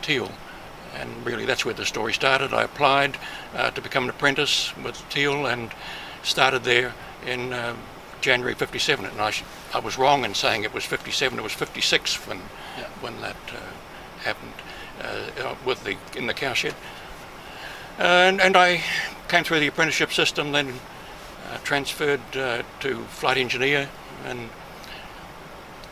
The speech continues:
Speaker 1: could see that, uh, track coming to an end, uh, with the way the aviation was going, and then,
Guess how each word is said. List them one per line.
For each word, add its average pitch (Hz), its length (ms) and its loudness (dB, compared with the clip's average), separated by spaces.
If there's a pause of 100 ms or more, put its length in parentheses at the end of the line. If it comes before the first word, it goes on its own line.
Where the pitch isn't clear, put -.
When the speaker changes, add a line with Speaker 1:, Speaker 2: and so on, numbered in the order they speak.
(140)
Speaker 1:
could - 120 -4
see 135 180 6
that, 127 320 4
uh, 117 100 6
track - 340 4
coming 127 320 0
to 139 140 2
an 120 100 2
end, 139 340 0
uh, 120 240 0
with 120 160 -4
the 127 80 0
way 123 240 0
the - 160 -6
aviation 123 460 2
was - 100 -4
going, 135 400 2
and 123 100 -4
then, 123 200 -6